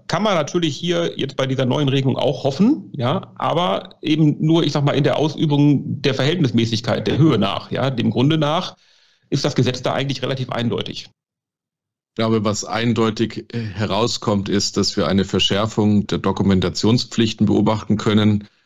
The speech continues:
Speaker 2: sowohl inhaltlich, dass wir jetzt vollständig schneller dokumentieren müssen, dass nicht mehr spezifisch angefordert werden muss, die Dokumentation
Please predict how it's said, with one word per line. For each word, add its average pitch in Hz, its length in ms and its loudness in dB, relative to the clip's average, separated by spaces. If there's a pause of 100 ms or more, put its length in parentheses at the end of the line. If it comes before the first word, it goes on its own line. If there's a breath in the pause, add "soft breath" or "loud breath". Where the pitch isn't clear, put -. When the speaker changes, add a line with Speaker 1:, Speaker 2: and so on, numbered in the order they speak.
(260 loud breath)
Speaker 2:
sowohl 101 680 2
inhaltlich, 120 1000 0 (120)
dass - 440 -2
wir 92 160 2
jetzt 90 180 2
vollständig 107 960 2 (220)
schneller 117 800 2
dokumentieren 113 680 0
müssen, 113 580 0
dass - 240 -2
nicht 101 160 0
mehr 95 120 4
spezifisch 92 720 0
angefordert 107 580 2
werden 101 200 2
muss, 104 180 2
die 101 120 -4
Dokumentation 98 920 2